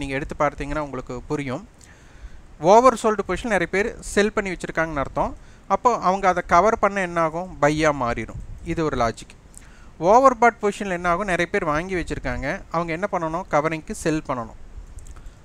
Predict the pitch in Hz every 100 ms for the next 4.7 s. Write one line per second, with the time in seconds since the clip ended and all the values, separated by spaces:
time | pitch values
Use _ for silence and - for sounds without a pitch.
0 | - - - 190 202 208 170 165 147 233
1 | - 151 123 120 - - 127 175 123 117
2 | - 156 160 - 127 135 - - - -
3 | - - - - 151 175 202 277 - -
4 | - 160 165 202 208 - 202